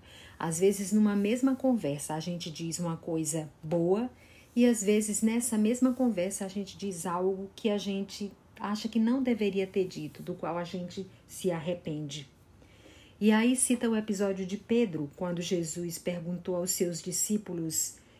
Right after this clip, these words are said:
é, sobre o que falavam sobre ele, a respeito dele, em Cesareia. E aí, depois que eles responderam, Jesus fez uma pergunta para eles: "E vós, quem dizeis que eu sou?"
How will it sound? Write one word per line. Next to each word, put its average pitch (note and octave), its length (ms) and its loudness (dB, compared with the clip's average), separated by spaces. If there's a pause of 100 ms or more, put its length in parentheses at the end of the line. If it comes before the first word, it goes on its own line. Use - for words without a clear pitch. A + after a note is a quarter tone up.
(220)
é, D#3 480 2 (560)
sobre G3+ 800 4 (720)
o A3 100 0
que G#3+ 240 2
falavam G#3+ 720 0
sobre F#3+ 440 0
ele, D#3+ 580 0
a F3 100 -8
respeito F3+ 600 -2
dele, D#3+ 460 -2 (760)
em F#3 120 4
Cesareia. D#3+ 840 0 (1400)
E A3 180 4
aí, A3 580 2
depois G#3 500 2
que A#3 100 2
eles F3+ 260 2
responderam, F3 920 0 (220)
Jesus G3+ 440 0
fez F#3 180 4
uma G3 160 0
pergunta F#3 400 -4
para F3+ 240 -2
eles: E3+ 260 0
"E D#4 100 4
vós, D#3+ 600 0
quem C4+ 380 6
dizeis E3 760 0
que D#3+ 240 -4
eu D3+ 160 -2
sou?" D3 500 2